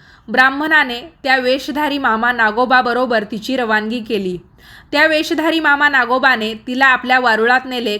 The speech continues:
खरी हकीकत सांगितली आणि आपल्या फणीवर बसवून आपल्या बेळात नेले.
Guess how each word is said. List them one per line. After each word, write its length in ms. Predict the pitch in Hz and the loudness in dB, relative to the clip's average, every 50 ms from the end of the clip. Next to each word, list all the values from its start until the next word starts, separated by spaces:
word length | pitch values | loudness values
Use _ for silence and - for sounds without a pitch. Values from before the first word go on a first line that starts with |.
| - | -6
खरी 240 | - 269 240 269 277 | -6 -4 -4 -2 -2
हकीकत 460 | 254 269 254 262 262 240 269 269 - | -4 -4 -6 -8 -6 -4 -4 -6 -2
सांगितली 560 | - 320 269 262 269 285 269 269 233 220 196 185 190 - - - - - - | -2 -2 -2 -2 -2 -6 -6 -4 -4 -4 -4 -4 -8 -12 -20 -20 -20 -12 -8
आणि 180 | - 240 254 294 | -6 -4 0 2
आपल्या 320 | 277 262 247 269 277 285 285 285 | 2 2 2 2 0 0 0 0
फणीवर 360 | 320 240 247 247 262 269 269 | -2 -2 -2 0 0 0 0
बसवून 500 | 254 247 233 - 294 277 262 226 202 208 | 0 -2 -2 -2 -2 -2 0 -2 -2 -2
आपल्या 340 | 196 202 196 214 226 240 240 | -4 -6 -4 0 0 2 2
बेळात 380 | 220 226 214 214 220 220 220 | 2 4 4 4 4 2 -2
नेले. 280 | 220 214 196 190 185 | -6 -6 -6 -6 -6